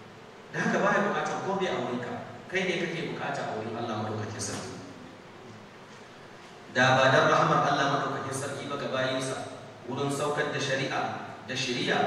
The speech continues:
da da yawa an bace, da da yawa mun kasance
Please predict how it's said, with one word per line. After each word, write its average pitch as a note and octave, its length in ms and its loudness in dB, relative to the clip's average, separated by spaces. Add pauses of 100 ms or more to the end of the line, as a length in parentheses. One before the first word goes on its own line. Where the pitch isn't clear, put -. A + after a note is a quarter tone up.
(600)
da B2+ 120 2 (120)
da B2+ 80 4
yawa D#3 300 4 (180)
an - 40 0 (120)
bace, - 240 0 (960)
da C#3 240 6
da C#3 80 4
yawa D3+ 320 4
mun E3 80 0
kasance D#3+ 400 0